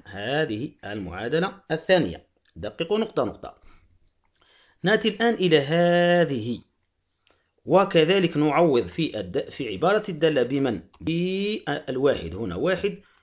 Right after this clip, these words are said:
وهنا واحد وهنا واحد، ونجعلها كم تساوي لنا؟ تساوي لنا ناقص خمسة. وتصبح لنا كم؟ تصبح لنا آ زائد بي، السي انتهى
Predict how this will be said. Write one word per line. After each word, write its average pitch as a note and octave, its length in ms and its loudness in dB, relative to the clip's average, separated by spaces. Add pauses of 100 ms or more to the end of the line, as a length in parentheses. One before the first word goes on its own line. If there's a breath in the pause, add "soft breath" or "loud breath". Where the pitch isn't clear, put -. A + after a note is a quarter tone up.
(140 soft breath)
وهنا B2+ 380 0
واحد C#3+ 380 -2
وهنا A#2+ 360 -2
واحد، D3 320 -4 (120)
ونجعلها C#3+ 500 -4
كم C3 200 -8
تساوي A2+ 300 -6
لنا؟ C#3+ 100 -6 (120)
تساوي - 280 -8
لنا E3+ 200 -8
ناقص - 320 -4
خمسة. - 520 -8 (460 soft breath)
وتصبح F#3 260 -4
لنا F3 180 4
كم؟ F#3 260 0
تصبح D3 220 -10
لنا B2+ 320 -2
آ D#3+ 500 4 (500)
زائد A#2+ 600 0
بي، C#3 640 0 (240)
السي D#3 520 4
انتهى E3+ 420 0